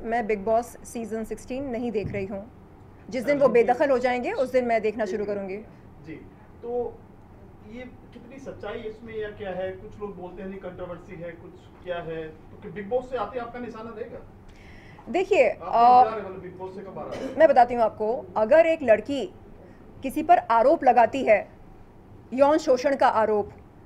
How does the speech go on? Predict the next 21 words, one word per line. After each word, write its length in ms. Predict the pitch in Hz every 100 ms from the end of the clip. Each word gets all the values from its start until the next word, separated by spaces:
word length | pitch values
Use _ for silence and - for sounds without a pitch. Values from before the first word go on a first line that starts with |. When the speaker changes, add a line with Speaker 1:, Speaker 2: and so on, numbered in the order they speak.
| -
Speaker 1:
बलात्कार 520 | 240 247 240 277 262
का 120 | 262
आरोप, 460 | 240 220 214 208 - - - - - -
तो 340 | 381 427 - - - - - 160 165 - -
उसके 340 | 294 285 415 440
लगाए 600 | 262 240 254 320 392 -
आरोपों 600 | 226 226 247 254 339 370
की 360 | 370 381 403 262
जांच 440 | 262 262 311 320
पड़ताल 800 | - 277 226 - 233 233 277 370
कौन 520 | 370 262 262 285 330
करेगा? 760 | 311 240 220 214 196 262 311 - - - - - - - - - - - -
ऑप्शन 340 | 254 - 370 -
ए, 300 | 302 277 180 - - -
राखी 280 | - 247 330
सावंत 340 | 311 254 302 302
करेगी, 420 | 339 320 339 403 - - - - - -
ऑप्शन 380 | 247 247 349 302
B, 380 | 233 294 233 - - - -
पुलिस 300 | 247 285 294
करेगी, 460 | 330 320 311 339